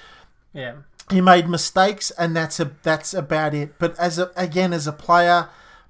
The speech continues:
Speaker 2: he's in my side in the top five people I pick in that side. Seriously. Um, I, Brendan made a couple of mistakes. Dyson made a couple of mistakes. But again, with seventeen possessions,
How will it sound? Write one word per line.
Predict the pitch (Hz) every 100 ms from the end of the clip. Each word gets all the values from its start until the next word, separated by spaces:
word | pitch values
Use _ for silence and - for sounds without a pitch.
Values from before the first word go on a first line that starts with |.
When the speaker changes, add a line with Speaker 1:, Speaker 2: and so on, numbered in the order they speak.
| _ _
Speaker 2:
he's | 180 202 180
in | 220
my | 208 196
side | 190 - 185 185 185 175 175 -
in | 180 175
the | 165
top | - 190
five | - 185 180 151
people | 185 180 180
I | 151
pick | 147 214 147 - _ _ _ -
in | 165
that | 156 180
side. | - 170 202 190
Seriously. | - 208 190 - 131 - _ - - _ _
Um, | 170 175 170 190 _ _ _ -
I, | 190
Brendan | 160 175 156 196 208 196
made | 190 185
a |
couple | - 180 180
of | 165
mistakes. | 147 156 151 147
Dyson | - 151 151 151
made | 147 143
a |
couple | - 147 143
of | 139
mistakes. | 135 - 135 135
But | -
again, | 156 143 143 139
with | 147
seventeen | - 202 190 175
possessions, | 147 147 143 143 147 139